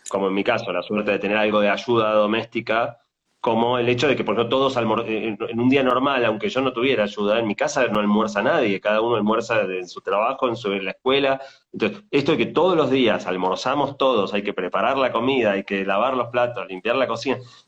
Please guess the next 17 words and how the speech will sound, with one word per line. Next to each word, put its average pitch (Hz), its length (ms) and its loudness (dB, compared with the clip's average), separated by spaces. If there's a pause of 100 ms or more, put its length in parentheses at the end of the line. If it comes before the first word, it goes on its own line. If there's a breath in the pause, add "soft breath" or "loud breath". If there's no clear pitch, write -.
(100)
eh, 107 160 -4
te 104 160 -4
toma 143 220 0
un, 131 140 -4
te 104 220 -4
genera 120 240 0
un 131 80 2
bloque 131 320 0
de 123 120 2
tiempo 123 420 0
en 95 80 -2
el, 95 240 -4
en 98 100 -6
el 95 100 -4
medio 127 420 4
del 113 140 0
día 120 440 0